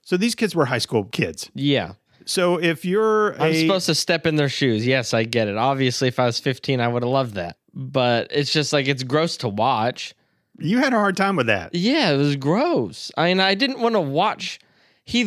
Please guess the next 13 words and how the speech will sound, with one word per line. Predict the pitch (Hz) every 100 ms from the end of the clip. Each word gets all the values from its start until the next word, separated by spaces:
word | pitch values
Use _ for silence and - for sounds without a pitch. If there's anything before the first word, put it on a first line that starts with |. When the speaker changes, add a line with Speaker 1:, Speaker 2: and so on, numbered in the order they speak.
| 185
Speaker 2:
he | 165 226
looked | 190 175 170 151
so | - - - 180 160 131
young. | 113 107 90 80 - _ _ _
He | - 160
looked | 170
like | 160 143
a | 117
preteen. | - 131 107 107 80 90 _ _ _ _
Speaker 1:
So | - 143
he | 180
was | 190
sixteen. | 175 147 - 101 87